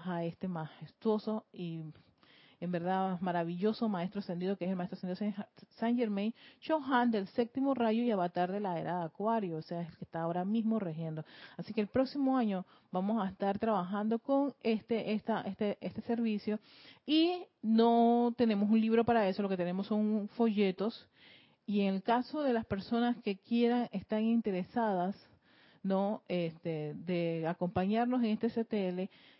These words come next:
Kira tiene el folleto. O sea, para ustedes, en nuestro, en el caso de ustedes, si no lo, no lo tienen, ya amiga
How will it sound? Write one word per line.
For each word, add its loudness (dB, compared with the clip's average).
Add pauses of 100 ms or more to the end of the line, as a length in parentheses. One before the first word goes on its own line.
(220)
Kira 4
tiene 2
el -2
folleto. -4
O -8
sea, -2
para -2
ustedes, 0
en 0
nuestro, -2
en -2
el -4
caso -4
de -2
ustedes, 2
si -4
no 0
lo, 2
no -2
lo 0
tienen, 0 (200)
ya -2
amiga -2